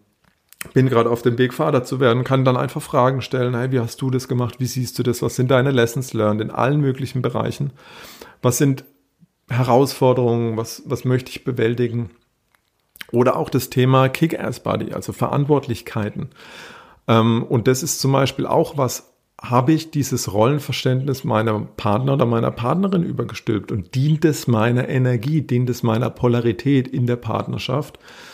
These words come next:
wenn ich zum Beispiel meine Partnerin dazu zwinge, in ein Rollenverständnis reinzuwachsen, wo sie mein Accountable Buddy sein muss, wo sie mein Kick-Ass Buddy sein muss. Und ich weiß, wir haben da auch mal eine Folge drüber gemacht, und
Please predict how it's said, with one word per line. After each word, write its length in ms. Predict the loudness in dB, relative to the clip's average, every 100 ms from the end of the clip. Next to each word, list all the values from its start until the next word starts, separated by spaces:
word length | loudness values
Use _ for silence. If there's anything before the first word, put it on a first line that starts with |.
| -18 0
wenn 200 | 2 4
ich 160 | 2
zum 160 | -2 2
Beispiel 380 | 4 2 2 0
meine 240 | 2 0
Partnerin 640 | -4 -4 -2 0 0 0 0
dazu 300 | -2 -6 -8
zwinge, 640 | -6 -2 2 4 4 2
in 180 | 0 -4
ein 140 | -2
Rollenverständnis 800 | 0 2 2 0 -4 -2 -2 -2 -2
reinzuwachsen, 760 | -2 -2 -4 -4 -2 -4 -2
wo 140 | 0
sie 540 | -2 -2 0 2 0 -2 -14 -4
mein 360 | 2 4 4 2
Accountable 600 | -2 0 2 2 2 2
Buddy 320 | 2 0 -2
sein 320 | -2 -2 -2
muss, 320 | -2 -6 -8
wo 80 | -8
sie 200 | -4 -2
mein 220 | 0 0
Kick-Ass 640 | -4 -6 -8 -6 -4 -4 -4
Buddy 280 | -4 -4 -4
sein 420 | -2 -2 0 -4 -10 -20 -20 _ -4
muss. 500 | 2 4 4 2 -4
Und 120 | -4
ich 140 | 0
weiß, 300 | 2 4 4
wir 80 | 2
haben 80 | 2
da 80 | 2
auch 100 | 0
mal 100 | -2
eine 100 | -2
Folge 320 | 0 0 -2
drüber 260 | -6 -8
gemacht, 380 | -6 -6 -8 -14 _ _ _ _ _ _ _ _ -6
und 220 | -2 -2